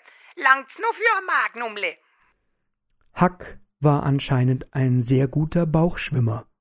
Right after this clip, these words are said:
Speaker 2: und konnte sehr lange die Luft anhalten. Während K M U langsam das Handy sinken ließ und auf die beiden zuwartete,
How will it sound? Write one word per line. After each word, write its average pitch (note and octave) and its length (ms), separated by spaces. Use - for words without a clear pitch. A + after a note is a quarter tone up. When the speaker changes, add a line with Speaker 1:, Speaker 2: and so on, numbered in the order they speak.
Speaker 2:
und F3 240
konnte D#3+ 320
sehr D3 240
lange C#3+ 260
die D#3 120
Luft F#3+ 260
anhalten. C#3+ 640
Während E3 340
K G3 160
M G3+ 100
U G3+ 120
langsam F#3 480
das F3+ 200
Handy C3+ 280
sinken C3+ 340
ließ D3 340
und F3 160
auf - 160
die E3 140
beiden C3+ 380
zuwartete, C#3 880